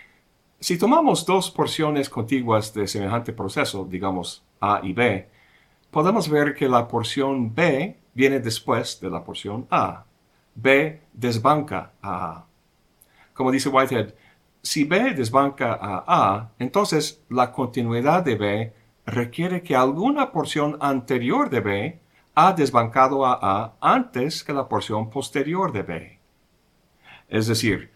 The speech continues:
mientras devenía la porción B, la primera parte de B desbancó a A antes que la segunda parte. Y sobre esta primera parte, dice Whitehead,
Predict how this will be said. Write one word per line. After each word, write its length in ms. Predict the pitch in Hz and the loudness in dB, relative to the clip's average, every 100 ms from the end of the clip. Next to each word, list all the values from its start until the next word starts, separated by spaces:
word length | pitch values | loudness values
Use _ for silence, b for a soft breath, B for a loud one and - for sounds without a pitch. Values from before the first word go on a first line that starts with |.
| b b _ _ _ _ - | b b _ _ _ _ 0
mientras 640 | 135 190 202 175 165 - | 2 2 2 0 0 -4
devenía 640 | 123 127 120 117 143 185 143 | -2 0 2 2 2 4 4
la 160 | 117 | 2
porción 380 | 117 107 113 98 | 2 -2 -2 0
B, 360 | 151 131 110 113 B _ | 2 2 0 -6 B _
la 200 | 117 120 | -2 -2
primera 460 | - 127 135 233 - | 0 0 2 0 4
parte 300 | 226 247 120 | 2 4 2
de 120 | 107 | 2
B 280 | 104 120 - | 2 0 -4
desbancó 920 | 110 113 107 101 110 110 143 175 190 | -2 0 0 -2 -2 0 0 0 2
a 240 | 110 104 - | 0 -2 0
A 500 | 190 147 151 185 _ - | 4 6 6 2 _ -2
antes 340 | 147 151 165 | -2 -2 -4
que 80 | 101 | -2
la 120 | 101 | -4
segunda 360 | - 240 165 117 | -4 -4 -4 -4
parte. 460 | - - 90 110 _ _ _ _ _ _ | -8 -8 -14 -16 _ _ _ _ _ _
Y 240 | 156 165 | 0 0
sobre 300 | 170 147 143 | 0 0 2
esta 200 | 175 170 | 0 -2
primera 400 | 151 143 208 - | -2 -2 0 2
parte, 320 | 135 123 - | 2 2 0
dice 220 | 107 107 107 | -2 -2 0
Whitehead, 440 | 101 104 107 95 | 2 2 0 -4